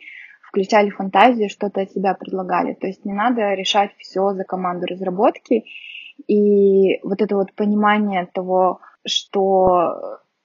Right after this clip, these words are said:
вот этот процесс креатива, он должен быть, а, в разработке. И я вижу, что Кима это хорошо понимает. Это очень круто на самом деле. И опять же, Кима затронул такие вещи, как definition of ready, definition of done,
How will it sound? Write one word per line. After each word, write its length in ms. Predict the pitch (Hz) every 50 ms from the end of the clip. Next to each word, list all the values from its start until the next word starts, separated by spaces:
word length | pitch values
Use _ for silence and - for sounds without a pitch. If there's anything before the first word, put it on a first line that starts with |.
| _ _ _ _ _ _ _ _ _ _
вот 160 | - 196 196 220
этот 320 | 202 196 190 _ _ _
процесс 360 | - 233 226 - - 262 247 -
креатива, 480 | - 220 220 208 - 269 277 226 220
он 220 | - - 202 208 185
должен 440 | 220 220 220 214 196 190 185 185
быть, 320 | 175 185 180 180 - - -
а, 240 | 170 175 180 180 170
в 60 | 180
разработке. 840 | 180 190 185 190 190 180 180 196 233 269 - _ - - 220 202 - - - - - - - _ -
И 160 | - - 202 196 196 196 196 196 185 - - -
я 140 | - 208 196
вижу, 200 | 202 214 208 208
что 200 | 190 - - 202
Кима 320 | _ - 277 262 254 233
это 120 | 208 - -
хорошо 340 | - 185 190 - - 196 185
понимает. 500 | - 190 185 185 180 180 175 170 - - _ -
Это 220 | - 190 190 202
очень 280 | 190 185 185 - 190 180
круто 360 | - - 175 170 175 - 175
на 120 | - 180
самом 340 | 175 - 185 - - - -
деле. 340 | 180 180 170 175 - 185 190 _ - - - - - - _ _ _ - _
И 840 | - 113 202 202 202 202 202 202 196 196 196 196 190 185 185 - - _ _ _ _ _ _ _ _ _
опять 340 | 185 - 196 185 180 170
же, 300 | 170 180 180 170 165 175
Кима 280 | - - 196 190 190 185
затронул 480 | 180 185 180 - - 190 185 180 175 175
такие 320 | - - _ - 196 185
вещи, 300 | 175 175 180 - - -
как 140 | - 180 180
definition 600 | 170 175 185 - 185 185 185 180 - - - 180 175
of 80 | 175 -
ready, 260 | - 175 170 165 175
definition 680 | 165 180 180 - - 185 180 180 180 - - 190 185 180
of 100 | 180 170
done, 220 | 170 165 165 -